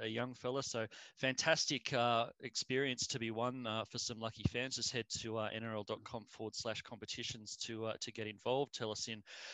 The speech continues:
twenty-five words or less which N R L player you would have on your work site and why. Um, now let's get into the, the game. Um, Trevor, obviously, uh,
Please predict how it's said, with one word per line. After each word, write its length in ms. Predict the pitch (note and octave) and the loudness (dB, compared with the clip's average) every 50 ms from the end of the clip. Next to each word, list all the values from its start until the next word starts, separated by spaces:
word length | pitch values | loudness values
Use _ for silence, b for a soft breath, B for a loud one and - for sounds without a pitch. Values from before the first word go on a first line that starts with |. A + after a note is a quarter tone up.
| B B B B | B B B B
twenty-five 840 | - - F#3+ F3 D#3+ C#3 - - D3+ D3 D3 D3 D3 C#3+ B2 D3 - | 0 2 2 2 2 2 0 2 4 6 8 8 8 6 4 0 -2
words 440 | C#3 B2 C3 C#3 C#3 C#3+ - C3+ - | 0 4 6 6 8 6 6 4 2
or 120 | B2+ B2 | 0 0
less 320 | B2+ C3 C#3+ D3+ - - - | 2 4 4 4 4 2 0
which 200 | C#3+ C#3+ - - | 0 -2 0 0
N 120 | C#3 B2+ | 0 2
R 100 | C3 B2+ | 2 2
L 80 | B2 A#2+ | 2 0
player 280 | - - - C3 C3+ | 0 0 2 4 4
you 200 | C3+ B2+ B2 B2+ | 4 4 2 0
would 80 | B2+ B2 | 0 0
have 280 | B2 - B2+ B2+ A#2+ - | 0 2 2 2 2 2
on 180 | B2+ B2 B2 A#2+ | 0 0 0 0
your 220 | A#2 A#2 A2+ A2 | 0 0 0 0
work 260 | A2 A#2+ B2+ A#2+ - | 2 2 2 2 0
site 300 | - - A#2+ A#2 A2+ A2 - | -2 0 2 4 4 2 2
and 300 | - A2 A2 G#2+ G#2+ F#2+ - | 0 -4 -4 -4 -6 -8 -8
why. 520 | G#2+ G#2 G#2 G#2+ A#2+ B2+ A#2+ A2 G#2 G2+ - B B B B B B C3 B | -4 0 2 4 4 6 6 4 2 0 -4 B B B B B B -6 B
Um, 360 | - B2 B2 B2+ B2+ B2 B2 A#2+ _ _ _ _ _ _ _ _ _ _ _ _ | 4 4 6 6 4 2 0 -6 _ _ _ _ _ _ _ _ _ _ _ _
now 160 | - C#3 C3+ C3+ | 0 2 2 4
let's 160 | D#3 D#3 - - | 4 2 2 4
get 140 | - E3 | 4 4
into 260 | E3 F3 D#3+ - D#3 C3 | 4 4 2 2 4 6
the, 200 | A#2 A#2 A#2 A2+ | 6 6 6 6
the 80 | - A#2 | 2 2
game. 420 | - B2+ A#2+ C3+ D3 D3 C#3+ C3+ A#2 - _ - | 4 6 6 8 8 6 4 0 -4 -10 _ 2
Um, 280 | B2+ B2+ B2 A#2+ A#2+ A#2 _ _ _ - | 2 4 4 4 0 -2 _ _ _ -6
Trevor, 320 | - - D3 C#3 D3 F3 E3+ | 2 4 6 6 8 8 6
obviously, 520 | D3 C#3 B2+ - - - C3+ B2+ B2 B2+ | 6 6 4 2 4 4 4 6 6 6
uh, 280 | B2+ B2 A#2+ A#2+ A#2 | 6 8 8 6 6